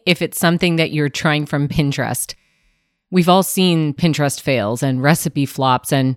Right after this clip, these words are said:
there's even whole Netflix series about this, and, and we laugh at it, right? Why? Because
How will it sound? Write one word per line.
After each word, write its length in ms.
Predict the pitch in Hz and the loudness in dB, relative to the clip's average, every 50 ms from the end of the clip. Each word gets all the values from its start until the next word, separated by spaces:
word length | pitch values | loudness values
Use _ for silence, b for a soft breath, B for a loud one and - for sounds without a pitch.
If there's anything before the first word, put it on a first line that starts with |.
| - - | -4 -2
there's 300 | 185 170 202 190 190 196 | 2 4 4 4 4 4
even 340 | 220 226 226 202 190 - - - | 4 4 4 2 2 -2 -4 -8
whole 280 | 165 - 202 196 190 | -2 2 4 4 4
Netflix 600 | 180 175 170 175 180 - - - 170 160 - - | 6 6 4 4 4 2 0 -2 -2 -2 -2 -4
series 500 | - - - 160 147 143 139 139 135 123 - - | -8 -6 -4 -2 -2 -2 -2 -4 -4 -6 -6 -4
about 260 | 135 143 131 127 - | -4 -2 -2 -2 -2
this, 280 | - 123 110 - - | -4 -4 -4 -4 -4
and, 220 | 143 139 139 131 - - | -4 -2 -2 -4 -4 -4
and 180 | 156 165 165 | -2 0 2
we 120 | 180 190 180 | 2 2 4
laugh 300 | 175 190 240 262 - - | 4 4 2 2 4 4
at 200 | 135 117 117 117 | 2 2 2 0
it, 120 | - - | -2 0
right? 320 | - 139 147 214 277 262 - | 2 2 2 2 0 -2 -4
Why? 480 | 190 - 151 135 139 139 160 214 277 302 | -8 -6 0 2 4 4 6 4 4 2
Because 440 | 262 247 214 - 226 202 196 - | 2 0 2 4 4 4 4 0